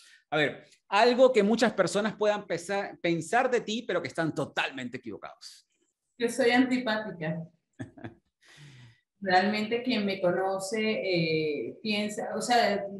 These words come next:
Speaker 2: tengo, suelo, la gente me ve y, "Ay, no, ella parece antipática", pero realmente no lo soy,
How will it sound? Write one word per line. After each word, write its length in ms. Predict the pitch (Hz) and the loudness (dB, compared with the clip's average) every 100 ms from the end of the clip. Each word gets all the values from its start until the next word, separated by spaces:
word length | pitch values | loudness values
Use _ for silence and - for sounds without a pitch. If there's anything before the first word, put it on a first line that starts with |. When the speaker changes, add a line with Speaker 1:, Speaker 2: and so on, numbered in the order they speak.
| - | -6
Speaker 2:
tengo, 720 | 226 233 247 254 277 - - _ _ | -4 -2 0 0 0 -4 -14 _ _
suelo, 640 | - - 247 262 277 262 262 | -4 2 4 4 2 0 -2
la 220 | 247 220 | 0 0
gente 240 | 240 262 | 0 0
me 180 | 269 233 | 0 -2
ve 120 | 240 | -2
y, 140 | 247 240 | -4 -2
"Ay, 220 | 220 233 | -2 -2
no, 300 | 214 220 220 | -2 -2 -2
ella 340 | 220 190 214 | -4 -6 -6
parece 300 | 214 190 190 | -4 -4 -2
antipática", 680 | 208 208 208 - 190 208 196 | -4 -4 -6 -4 -4 -6 -8
pero 340 | - 196 202 208 | -6 -6 -4 -2
realmente 480 | 202 208 240 254 254 | -2 -2 -4 -4 -4
no 240 | 214 208 | -2 -2
lo 140 | 214 | -4
soy, 340 | 214 202 185 | -6 -4 -4